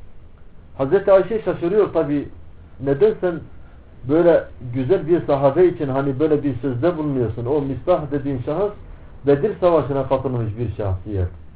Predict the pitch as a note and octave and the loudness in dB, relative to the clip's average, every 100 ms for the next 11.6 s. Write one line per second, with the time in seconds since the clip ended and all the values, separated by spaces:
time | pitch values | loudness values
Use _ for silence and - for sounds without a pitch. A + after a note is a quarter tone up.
0 | - - - B2+ C3+ F3+ G#3 F#3+ F#3 D#3+ | -20 -14 -4 -2 0 4 6 6 4 4
1 | D3+ D3 C#3 D3+ D3+ C#3 D3 C3 A#2+ A2 | 2 0 2 4 2 2 2 0 0 -2
2 | F#2 - - - - B2 C#3+ D3 D3 C3 | -2 -8 -20 -20 -12 2 4 4 4 0
3 | F3+ F3+ F3 D3+ F3+ F3+ F3 G#3 G3 - | 2 -2 0 0 0 0 0 0 -2 -10
4 | - - - D3 F3+ D#3+ D3+ D3 F3 E3 | -16 -18 -2 0 2 4 2 4 2 6
5 | F#3+ G3+ D#3+ D3+ D3 D3 B2+ - - - | 4 4 2 2 4 4 0 -8 -20 -18
6 | - - C#3+ C3 A#2+ D#3 C3+ C3 D3 - | -10 -2 0 0 -2 2 2 2 -4 -2
7 | C3+ A#2 C#3 B2+ A#2+ C3+ B2 B2+ C3+ C3 | -2 2 0 0 -2 -6 -6 -8 -10 -6
8 | C3 B2+ C3+ B2+ A#2 C3 G#2+ - - - | -4 -2 -2 -2 -4 -4 -4 -8 -16 -18
9 | - - - B2+ E3 F#3+ F3 D3+ D3 F3 | -20 -20 -4 2 2 4 2 2 0 0
10 | D#3 D3+ F3+ - D3 F#3+ D#3+ C3+ B2 B2+ | 0 0 -2 0 2 4 4 4 2 2
11 | C#3+ F3 E3 D3 F#3+ | 2 2 0 -2 -4